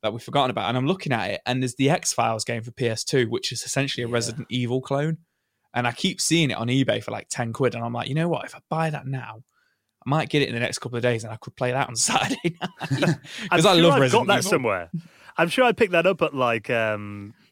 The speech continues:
Speaker 3: Playtime, you know, I got a local game shop that used to be in town years ago. And I think it's in a box, never played, in my garage at the moment
Speaker 1: <laughs>
Speaker 3: somewhere. I'm
Speaker 1: I need
Speaker 3: sure
Speaker 1: to
Speaker 3: I picked it up there. I di-, I didn't know about that.
Speaker 1: Yeah, but it's a Resident Evil clone, which I, which
Speaker 3: Right.
Speaker 1: I've known about for years, and it's just one of those ones that I'm like,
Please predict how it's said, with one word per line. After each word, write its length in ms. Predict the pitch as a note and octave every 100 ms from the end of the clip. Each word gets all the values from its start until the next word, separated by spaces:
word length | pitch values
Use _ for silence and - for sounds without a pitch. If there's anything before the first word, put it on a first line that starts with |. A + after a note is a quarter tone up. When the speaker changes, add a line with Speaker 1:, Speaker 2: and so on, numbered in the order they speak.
| _ _
Speaker 3:
Playtime, 480 | - C#3 C#3+ - B2
you 40 | A#2+
know, 100 | A#2+
I 120 | A2+
got 140 | G#2+
a 40 | A#2+
local 260 | A#2+ B2+
game 200 | A#2+ A#2+
shop 180 | A2+ B2+
that 40 | A2
used 160 | A2
to 40 | C#3+
be 120 | F3
in 60 | C#3+
town 280 | D#3+ B2
years 380 | B2 C3+ C#3+ C3+
ago. 320 | B2+ G#2 F#2 - - - - -
And 140 | C#3
I 60 | C#3+
think 260 | - A3
it's 180 | E3 C#3
in 60 | C#3
a 40 |
box, 600 | A#2 C#3 - - - - _ _ _
never 320 | C#3 C3+ B2 A2+
played, 260 | C3 A2+
in 80 | A2
my 140 | G#2+
garage 360 | G#2 B2 A#2+ G2+
at 80 | -
the 60 | -
moment 340 | F#3+ - G3+
Speaker 1:
<laughs> 600 | - D3+ - - C3 F#3+
Speaker 3:
somewhere. 200 | - F#3 C3
I'm 100 | C#3
Speaker 1:
I 40 |
need 140 | D3+
Speaker 3:
sure 80 | A3+
Speaker 1:
to 60 | E3+
Speaker 3:
I 40 |
picked 220 | C3+ D3
it 20 | D#3
up 60 |
there. 100 | D#3
I 80 | C4
di-, 120 | G3+
I 100 | E3
didn't 160 | G3 F3+
know 100 | B3+
about 240 | D3+ G#2
that. 220 | G2+ G#2+ _ -
Speaker 1:
Yeah, 380 | E3+ F#3+ D3+
but 180 | B2+ F3
it's 160 | E3+ E3
a 60 |
Resident 320 | E3+ E3 C3+ C3+
Evil 260 | F3+ C3+
clone, 460 | - B2+ A2+ G#2+ -
which 200 | C3+ -
I, 180 | D3 C3
which 180 | B2 A#2+
Speaker 3:
Right. 80 | C#3+
Speaker 1:
I've 100 | C3
known 180 | D3
about 260 | C3+ A#2 -
for 60 | B2
years, 460 | C3 G#2 D#2+ -
and 120 | A#2
it's 100 | G#2+
just 120 | C3+ C3+
one 80 |
of 60 | B2+
those 160 | A#2 A#2+
ones 220 | A#2+ A2
that 60 |
I'm 100 | A2
like, 200 | A2+ A2